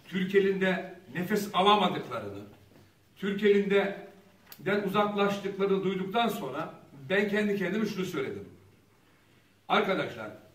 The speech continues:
Türkiye'linin, Türkiye'lileri Avrupa'dakiler yurttan, yurt dışından buraya geldiklerinde bir, e, zorlaşıyorlar. Sıkışma oluyor.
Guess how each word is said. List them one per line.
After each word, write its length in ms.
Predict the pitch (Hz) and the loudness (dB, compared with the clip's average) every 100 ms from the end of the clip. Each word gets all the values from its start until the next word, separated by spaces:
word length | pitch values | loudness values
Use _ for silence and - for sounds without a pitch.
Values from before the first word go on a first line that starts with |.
| _ _ | _ _
Türkiye'linin, 920 | - 254 - 214 185 151 131 127 - | -4 -4 -2 2 4 2 -2 -8 -14
Türkiye'lileri 720 | - 208 - 196 180 156 - - | -6 -6 2 2 4 0 -4 -8
Avrupa'dakiler 800 | - 170 196 196 196 156 - - - - - _ _ _ _ _ _ 120 | -4 2 2 2 0 -2 -8 -10 -12 -16 -20 _ _ _ _ _ _ -8
yurttan, 580 | 180 214 208 226 196 - 196 | -4 -4 0 2 2 -4 -8
yurt 160 | 214 | -6
dışından 360 | 208 - 185 180 | -6 -6 -2 -2
buraya 160 | 202 202 | 4 4
geldiklerinde 960 | 226 226 185 160 160 165 175 240 - - - - - - - | 4 2 0 -4 -6 -6 -4 -6 -8 -16 -20 -20 -20 -12 -6
bir, 200 | 262 - - - - _ | -6 -8 -16 -20 -20 _
e, 80 | 156 | -8
zorlaşıyorlar. 760 | 151 185 196 202 202 220 156 120 - - - - - - - - | -2 2 4 2 2 0 -2 -4 -10 -18 -20 -14 -12 -10 -8 -8
Sıkışma 340 | 180 185 196 247 | -6 -4 0 4
oluyor. 360 | 220 175 - | 6 4 0